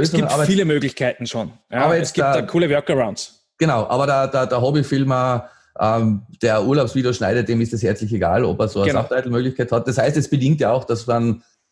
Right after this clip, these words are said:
Speaker 1: dass man eigentlich nicht sagen kann, es gibt eine Lösung für Video oder es gibt eine Lösung für, für Unternehmen. Das muss,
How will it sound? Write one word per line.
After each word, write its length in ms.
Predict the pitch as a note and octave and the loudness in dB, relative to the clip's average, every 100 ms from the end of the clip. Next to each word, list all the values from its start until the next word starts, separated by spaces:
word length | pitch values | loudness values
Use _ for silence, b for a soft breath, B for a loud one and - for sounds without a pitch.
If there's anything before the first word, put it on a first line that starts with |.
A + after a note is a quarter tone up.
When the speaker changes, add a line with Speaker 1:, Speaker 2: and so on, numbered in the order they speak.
| - | -6
Speaker 1:
dass 100 | A2+ | -2
man 100 | A#2 | 0
eigentlich 220 | B2+ C3+ | 2 2
nicht 120 | B2+ - | 0 0
sagen 280 | G2+ B2 | 0 0
kann, 180 | A#2+ A2+ | 0 -2
es 120 | A2 | -2
gibt 160 | - G#2+ | -4 -2
eine 140 | G#2+ G2 | 0 0
Lösung 260 | A2 A2+ | 0 -2
für 140 | A#2 G2 | 0 2
Video 340 | A2 A#2 G#2 | 2 2 0
oder 160 | G2 F#2+ | 0 -2
es 100 | - | -4
gibt 140 | G2 | -2
eine 100 | G2 F2+ | 0 0
Lösung 300 | G2+ G2+ F#2+ | -2 -2 -2
für, 280 | F#2+ F#2 F2+ | 0 0 -2
für 160 | G2 | -2
Unternehmen. 340 | G2 G2 F#2+ F2+ | 0 0 -2 -2
Das 100 | G2 | -2
muss, 440 | C3+ - - _ | -2 -2 -12 _